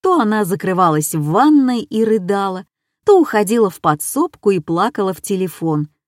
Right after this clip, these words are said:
то запиралась в комнате и не открывала дверь. На детей она могла реагировать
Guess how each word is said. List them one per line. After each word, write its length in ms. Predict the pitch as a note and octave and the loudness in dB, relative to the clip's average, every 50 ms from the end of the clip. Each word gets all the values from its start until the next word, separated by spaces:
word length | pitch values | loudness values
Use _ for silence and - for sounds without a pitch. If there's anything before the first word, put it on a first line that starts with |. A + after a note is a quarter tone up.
| _ _ _ _ _ - | _ _ _ _ _ 0
то 100 | A3 G3+ | 2 2
запиралась 680 | F3 F3+ G3 - E3+ E3 D#3+ F#3 G#3 G3+ F#3 F3 - | 2 0 -4 -4 -4 -2 -2 -2 -2 -2 -4 -6 -8
в 100 | - - | -12 -16
комнате 640 | - - - D#4 D#4 C#4 A#3 G#3+ F#3+ - - F#3 F3+ | -8 -2 2 2 4 4 2 0 -4 -6 -6 -4 -4
и 40 | F3 | -2
не 200 | E3+ F3 F3 E3+ | -2 -2 -2 -2
открывала 720 | E3 D#3 - - E3+ F3 E3 D3+ E3 F3 F3+ F3+ F3+ F3 | -4 -6 -6 -6 -4 -4 -2 -2 -2 -2 -2 -4 -4 -4
дверь. 420 | D#3+ E3+ D#3 E3 D#3 D3+ D3+ _ _ _ _ _ _ _ _ _ _ _ - | -4 -2 -2 -2 -4 -4 -6 _ _ _ _ _ _ _ _ _ _ _ -6
На 180 | F#3 F#3+ G3 | -4 -2 -2
детей 440 | F3 D#3+ F#3 E3 - - D4+ E4 B3+ | -2 -2 -4 -4 -2 0 2 2 2
она 220 | F#3 E3+ F3 F3+ F3+ | 0 0 -2 -2 -2
могла 380 | E3+ F3 E3+ E3 F3+ F#3 F3 | -2 -2 -2 -2 -2 -2 -2
реагировать 600 | E3 E3 D#3+ D#3+ D#3+ F#3 C#4 C#4+ C4 A3 G#3+ - | -2 -2 -2 -2 0 0 0 0 2 0 -2 -2